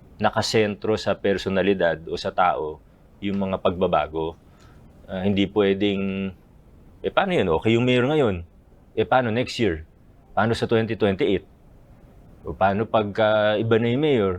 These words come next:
Paano kung sa twenty thirty-seven nagkaroon ng mayor na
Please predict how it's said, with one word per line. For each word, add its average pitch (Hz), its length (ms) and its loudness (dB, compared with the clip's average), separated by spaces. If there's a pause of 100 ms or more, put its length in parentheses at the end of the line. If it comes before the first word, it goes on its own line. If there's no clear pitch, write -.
(140)
Paano 113 260 0
kung 123 300 0 (960)
sa - 240 -4
twenty 127 560 0
thirty-seven 135 880 2
nagkaroon 123 320 -2
ng 131 160 -2
mayor 127 400 2
na 123 480 -4